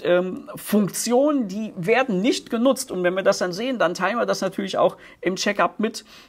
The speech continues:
ähm, geben es auch in der Handlungsempfehlung, äh, mit weiter, dass man sich damit, äh, beschäftigen sollte, weil das Akquise-Cockpit, das ist wirklich eine tolle Geschichte.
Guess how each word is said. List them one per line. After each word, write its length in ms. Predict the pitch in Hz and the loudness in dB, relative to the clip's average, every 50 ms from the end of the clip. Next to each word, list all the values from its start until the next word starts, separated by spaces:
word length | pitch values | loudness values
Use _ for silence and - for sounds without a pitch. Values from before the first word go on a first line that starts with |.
| _ - - | _ -4 2
ähm, 500 | 180 180 180 175 180 180 180 180 170 165 | 4 6 6 6 4 2 0 -4 -4 -4
geben 160 | 190 180 180 | -4 -4 -4
es 100 | 180 - | -2 -2
auch 140 | 143 170 - | -2 0 0
in 60 | 180 | 0
der 100 | 151 135 | 0 0
Handlungsempfehlung, 840 | 160 202 311 226 190 - 180 165 170 - - 175 170 170 165 165 160 | 0 0 -2 -4 -4 -4 -4 -6 -4 0 2 2 4 4 2 0 -2
äh, 300 | - - - 160 156 156 | -2 0 2 4 4 2
mit 380 | 156 160 165 165 165 160 - | 0 0 2 0 0 2 4
weiter, 440 | 139 131 143 170 165 175 160 160 151 - - - - | 4 6 6 6 8 8 6 6 6 2 -6 -14 -10
dass 160 | - 143 139 | -8 -6 -2
man 140 | - 147 139 | 0 0 0
sich 180 | 127 147 139 - | 0 0 0 0
damit, 380 | 139 131 147 156 151 147 - | 2 2 2 2 0 -2 -4
äh, 180 | - 110 139 135 | -2 -2 0 0
beschäftigen 600 | - 151 143 143 - 147 156 - - 160 139 139 | 0 0 0 2 4 2 2 2 2 0 0 0
sollte, 420 | 120 120 123 143 160 - 175 151 - | 2 2 2 2 2 2 0 2 4
weil 220 | 127 123 123 123 - - - - - _ _ _ - | 4 4 4 2 0 -12 -20 -20 -20 _ _ _ -16
das 220 | - - 135 - - | -10 -8 -6 -6 -6
Akquise-Cockpit, 880 | - - - - - 254 302 - 247 - - 196 196 - 196 175 - | -8 -10 -6 -2 2 2 4 4 4 2 2 -2 0 2 2 2 2
das 160 | - 143 - 160 | 2 0 0 -2
ist 160 | 143 - 165 | -6 -4 -2
wirklich 280 | 185 175 - 143 - | -4 -2 -2 -4 -4
eine 120 | 147 127 - | -4 -6 -2
tolle 300 | - 185 160 190 185 160 | 2 2 2 4 2 0
Geschichte. 560 | 143 135 - - 170 175 - - 127 117 - | 0 0 -2 0 -2 -2 0 2 0 0 0